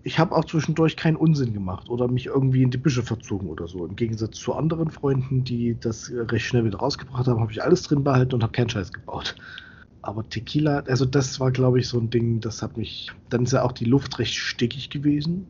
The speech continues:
Wir waren in der oberen, also es sind zwei Etagen gewesen, wir waren in der oberen Etage. Was ich noch weiß, ist, dass, äh, das so ein Ding war, wie, wie viele Leute wir da drin waren, das Ding war brechend voll. Wir hatten zum Glück Sitzplätze.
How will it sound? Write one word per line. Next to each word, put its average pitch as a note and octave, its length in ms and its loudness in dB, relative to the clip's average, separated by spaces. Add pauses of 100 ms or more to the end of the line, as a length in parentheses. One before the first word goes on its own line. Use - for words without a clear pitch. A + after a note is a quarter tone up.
(140)
Wir A2+ 100 -4
waren A2+ 140 2
in G#2 80 2
der G#2+ 160 -2
oberen, A#2+ 340 6
also F#2 200 -4
es E2+ 80 -8
sind D#2+ 200 -10
zwei E2+ 300 -4
Etagen F#2 560 -2
gewesen, C3 380 2
wir G#2 80 0
waren G2+ 120 -4
in F#2+ 60 -6
der F#2+ 100 -2
oberen C3 280 2
Etage. C3 500 0 (480)
Was C#3+ 240 6
ich F#3 140 2
noch C3 180 0
weiß, C#3 320 2
ist, - 300 -4
dass, - 400 -4
äh, B2+ 200 -4
das C3 220 -4
so D3+ 60 2
ein B2 100 0
Ding C3+ 200 2
war, B2+ 140 2
wie, - 300 -12
wie F2+ 80 -8
viele F#2+ 200 -4
Leute A2+ 280 0
wir G2 80 0
da F#2+ 100 0
drin G2 280 -6
waren, G2 100 -4
das F#2 140 -8
Ding A2+ 120 0
war G2+ 80 -2
brechend G#2+ 360 -4
voll. A2+ 340 0
Wir A2 100 4
hatten G#2+ 180 -4
zum F#2+ 180 -8
Glück G2+ 180 -6
Sitzplätze. A#2 720 -4